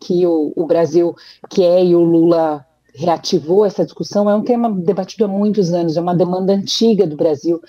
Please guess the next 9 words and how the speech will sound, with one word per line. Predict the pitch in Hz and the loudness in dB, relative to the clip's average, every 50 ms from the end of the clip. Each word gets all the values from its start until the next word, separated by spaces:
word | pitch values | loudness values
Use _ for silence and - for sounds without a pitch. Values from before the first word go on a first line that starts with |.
| - - - - - | -20 -20 -20 -14 -8
de | 165 151 160 | -4 -4 -2
tentar | - 185 165 156 139 170 160 147 | 0 0 0 0 0 0 0 0
aí | 143 139 147 156 160 160 - - - - _ _ - | 2 2 4 2 2 2 -2 -8 -20 -20 _ _ -8
um, | 170 175 170 165 160 156 - - 185 | -4 0 2 2 2 2 0 0 0
um | 175 170 | 0 0
assento | 160 - - 190 175 156 190 | 0 -2 -2 -4 -4 -4 -6
permanente | 180 - - 196 190 196 202 190 180 170 160 160 165 170 180 175 - - 190 | -6 -2 0 0 0 0 0 0 0 2 2 2 2 2 0 -2 -2 -2 0
no | 175 165 160 | 0 0 -4
Conselho. | - - 185 185 185 - - - 170 147 143 139 147 147 | -4 -4 -4 -4 -4 -6 -4 -2 0 2 4 4 2 2